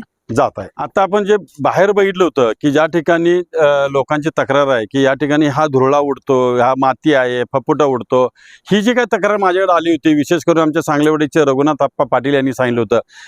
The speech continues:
तर त्याबद्दल जे क्रीडा अधिकाऱ्यांना मी विचारलं, तर क्रीडा अधिकारी साहेबांनी मला सांगितलं की त्या ठिकाणी हे, अ, सिंथेटिक पद्धतीचं तो ट्रॅक बनणार आहे. आणि या ठिकाणी आपण डाव्या साईडला जर बघितलं, तर हे सिंथेटिक पद्धतीचा ट्रॅक केलेला आहे.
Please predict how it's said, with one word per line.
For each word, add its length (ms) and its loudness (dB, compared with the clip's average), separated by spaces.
तर 60 4
त्याबद्दल 640 0
जे 200 4
क्रीडा 240 0
अधिकाऱ्यांना 460 0
मी 100 0
विचारलं, 420 0
तर 120 0
क्रीडा 360 0
अधिकारी 400 -2
साहेबांनी 340 0
मला 200 0
सांगितलं 480 0
की 80 0
त्या 220 2
ठिकाणी 500 2
हे, 280 4
अ, 380 0
सिंथेटिक 540 -2
पद्धतीचं 680 0
तो 80 4
ट्रॅक 280 0
बनणार 380 0
आहे. 140 -2
आणि 200 0
या 140 4
ठिकाणी 320 0
आपण 260 -2
डाव्या 260 2
साईडला 220 0
जर 200 2
बघितलं, 440 0
तर 80 4
हे 140 4
सिंथेटिक 520 -2
पद्धतीचा 460 0
ट्रॅक 360 0
केलेला 300 2
आहे. 100 0